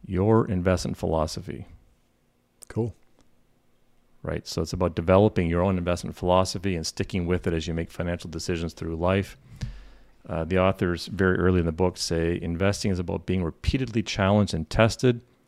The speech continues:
Speaker 1: How an investor responds in the short term largely determines their long-term success."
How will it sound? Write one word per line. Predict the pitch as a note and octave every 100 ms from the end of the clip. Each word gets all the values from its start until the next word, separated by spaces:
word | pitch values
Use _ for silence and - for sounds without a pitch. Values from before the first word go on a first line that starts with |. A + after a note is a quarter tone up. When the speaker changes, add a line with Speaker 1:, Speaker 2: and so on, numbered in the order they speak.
| - -
Speaker 1:
How | G2
an | G2
investor | F2 G2 G#2+ -
responds | F2+ - G2 F#2+
in | E2+
the |
short | - G2 F#2+
term | G#2 F2
largely | F2 F#2 F#2+ F#2+
determines | - F#2 F2+ F2
their | E2
long-term | E2 F2 - F2+
success." | - - - A2+ A#2 -